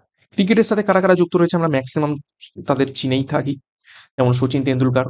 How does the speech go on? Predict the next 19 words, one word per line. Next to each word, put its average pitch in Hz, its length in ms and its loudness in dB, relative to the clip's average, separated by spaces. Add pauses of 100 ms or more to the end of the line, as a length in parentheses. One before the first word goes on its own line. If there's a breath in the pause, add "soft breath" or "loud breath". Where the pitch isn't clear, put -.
অনিল 127 200 0
কুম্বলে, 127 300 0
মহেন্দ্র 123 300 2
সিং 127 180 -2
ধোনি, 123 280 2 (240 loud breath)
সুনীল 139 260 0
গাভাস্কার, 135 460 0
কপিল 147 380 2
দেব, 143 160 0 (300)
নবজোৎ 139 360 2
সিং 160 280 -2
সিধু, 147 480 -4 (220)
রাহুল 127 340 2
দ্রাবিড়, 147 340 0
হরভজন 131 400 0
সিং, 139 260 -6
বিরাট 127 240 2
কোহলি, 135 280 -2
সৌরভ 127 420 0